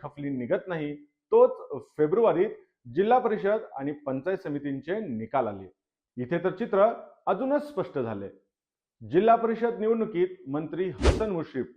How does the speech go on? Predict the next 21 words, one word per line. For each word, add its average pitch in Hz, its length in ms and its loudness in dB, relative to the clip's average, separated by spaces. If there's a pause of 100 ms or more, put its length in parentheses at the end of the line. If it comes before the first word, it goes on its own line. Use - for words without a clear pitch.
यांच्या 110 360 -8
नेतृत्वाखाली 165 800 -2 (400)
राष्ट्रवादीने 196 720 0
सर्वाधिक 160 680 0
वीस 127 420 -4
जागा 107 220 -4
जिंकल्या, 95 380 -16 (460)
काँग्रेसने 165 520 0
पंधरा, 202 480 2 (220)
भाजपने 117 540 -4
बारा 175 360 6 (420)
आणि 113 160 -6
शिंदे 196 360 4
गट 170 220 4 (340)
पुन्हा 180 260 0
एकदा 156 520 -2
सिंगल 151 560 -2
डिजिट, 101 280 -6 (340)
फक्त 143 320 -6 (480)
नऊ 113 340 -2
जागा. 87 300 -8